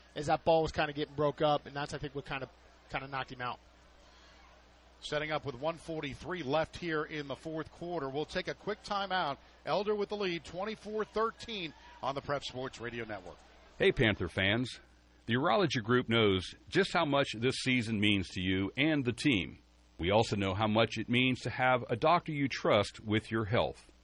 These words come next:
Speaker 3: The Urology Group has thirty-seven physicians, including five right here in the West Side. Also, Doctors Flynn, Fulton, Kuhn, Pliskin, and Rodesheimer in our Mercy Hospital office.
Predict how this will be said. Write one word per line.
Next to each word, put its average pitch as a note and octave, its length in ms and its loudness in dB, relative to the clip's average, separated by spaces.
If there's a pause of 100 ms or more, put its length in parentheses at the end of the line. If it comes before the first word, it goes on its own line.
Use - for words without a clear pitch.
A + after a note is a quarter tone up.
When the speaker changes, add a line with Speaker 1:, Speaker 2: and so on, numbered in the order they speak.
(260)
Speaker 3:
The E2+ 80 -6
Urology A#2 520 2
Group G2+ 300 2
has F#2 340 2 (220)
thirty-seven D#3+ 580 2
physicians, G2+ 840 -2
including A#2+ 500 2
five G2+ 480 4
right A2+ 240 4
here G2+ 300 2
in G#2 180 -4
the G2+ 80 0
West G#2+ 320 4
Side. C#2 360 -2 (300)
Also, G#2+ 560 2 (140)
Doctors G2+ 400 0 (100)
Flynn, C3 460 2 (220)
Fulton, A#2 520 2 (140)
Kuhn, C3 420 2 (240)
Pliskin, C3+ 580 2
and A#2+ 200 2
Rodesheimer A2 720 2 (220)
in D3 140 4
our D#3 140 6
Mercy C3+ 460 2
Hospital G#2+ 680 2
office. F2 560 0